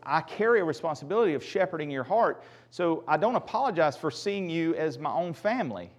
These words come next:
as if I were pouring into my own kids. That's not calling you immature. It's not calling you children. Now, don't get me wrong. When you get a church of a hundred, you're gonna have a little bit of that too, <laughs> right? But the point of it is the shepherding of the heart.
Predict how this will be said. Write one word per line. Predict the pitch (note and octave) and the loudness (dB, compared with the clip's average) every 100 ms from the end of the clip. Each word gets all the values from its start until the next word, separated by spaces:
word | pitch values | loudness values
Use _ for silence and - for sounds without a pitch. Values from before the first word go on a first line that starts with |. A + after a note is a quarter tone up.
| _ _ _ - | _ _ _ -6
as | D3+ C#3+ - - | -4 -4 -12 -4
if | F3 F3 | -2 0
I | E3 | 0
were | D#3+ E3 | 2 0
pouring | E3 F#3 F3+ F3 | 0 2 2 2
into | E3+ | 0
my | E3 | 0
own | F3 F3 | 0 -2
kids. | - A3+ C3+ F2+ - - - | -4 0 0 -2 -12 -18 -12
That's | F#3 - | -8 0
not | A3 - | 0 0
calling | F#3+ F#3 | 0 0
you | E3 | 0
immature. | E3+ E3 - F3 E3 | -2 -6 -2 -2 -2
It's | E3+ | -4
not | E3 | -6
calling | E3+ F3 D#3+ | -6 -4 -4
you | D3 | -6
children. | - F3 D#3+ E3+ D#3+ - - | 0 0 0 -4 -8 -14 -6
Now, | D#3+ | -4
don't | C3 C3+ C#3+ | 0 0 0
get | B2+ | 0
me | |
wrong. | C#3 A3 F3+ C3+ | 6 8 8 6
When | C3+ | 0
you | C3+ | 0
get | C#3 | 0
a | B2+ | 0
church | - D3+ | 0 -2
of | B2+ | -2
a | |
hundred, | C3 A#3 D#3 | 0 0 0
you're | C#3+ | 0
gonna | C#3+ D3+ | 0 4
have | C#3+ | 4
a | |
little | C3+ B2+ | 4 4
bit | B2 | 4
of | A#2+ | 6
that | B2 - | 4 4
too, | A#3 - C3 | 4 4 2
<laughs> | G#2+ | 4
right? | C#3+ F3 - - - - - - | 4 4 -6 -10 -20 -20 -20 4
But | G3 F3+ - - - _ _ _ _ _ _ - | 6 6 2 -16 -20 _ _ _ _ _ _ -10
the | C#3 | -6
point | C3 - A#3+ B3 F#3 | -6 -4 2 4 4
of | C3+ A2+ | 4 4
it | B2+ | 0
is | B2 C#3+ B2+ | -2 -4 -4
the | C3 | -8
shepherding | - - E3+ E3+ D3 C3 | -8 -2 -2 -2 -6 -8
of | A#2+ | -8
the | A2+ | -8
heart. | - F#2 | -6 -8